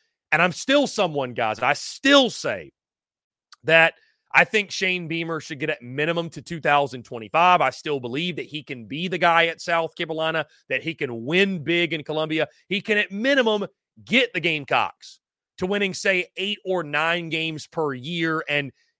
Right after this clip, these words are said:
get this program to a place where South Carolina fans are at least proud of the product being put out there on a weekly and yearly basis.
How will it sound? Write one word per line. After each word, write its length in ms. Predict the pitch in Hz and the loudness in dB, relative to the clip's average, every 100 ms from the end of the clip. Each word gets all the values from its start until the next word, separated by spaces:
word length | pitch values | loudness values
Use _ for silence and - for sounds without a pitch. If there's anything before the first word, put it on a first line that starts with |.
| - | -18
get 280 | 113 269 254 | 0 0 2
this 280 | 165 196 - | 2 2 2
program 720 | - 185 175 135 131 127 120 117 _ _ _ _ _ - | -2 0 0 -2 -4 -4 -4 -8 _ _ _ _ _ 0
to 140 | 208 | 2
a 40 | |
place 420 | 180 185 214 208 - | 2 2 2 2 -2
where 160 | 185 | -2
South 400 | 175 - 190 196 | 0 4 4 4
Carolina 360 | - 175 165 170 | -4 -4 -4 -4
fans 320 | 196 190 180 | -2 -2 -2
are 160 | 156 170 | 0 2
at 200 | 147 151 | 2 -2
least 680 | 151 156 208 233 226 - - _ _ _ | -4 -4 -2 -2 -2 -8 -14 _ _ _
proud 720 | - - 214 220 196 175 165 160 | -20 0 6 8 8 6 2 0
of 240 | 160 151 | -2 -2
the 100 | 151 | -6
product 560 | _ 196 185 156 143 127 | _ 2 2 2 -2 -6
being 180 | 160 | -8
put 140 | 147 156 | -6 0
out 240 | 156 147 | 0 0
there 240 | 135 127 117 _ - | -4 -4 -6 _ -8
on 100 | 143 | -6
a 120 | 139 | -6
weekly 600 | 123 139 190 - 175 165 | -8 -6 -6 -4 -6 -6
and 200 | 143 139 | -8 -10
yearly 400 | 127 151 147 131 | -6 -4 -4 -4
basis. 420 | 113 101 - 80 | -8 -10 -14 -20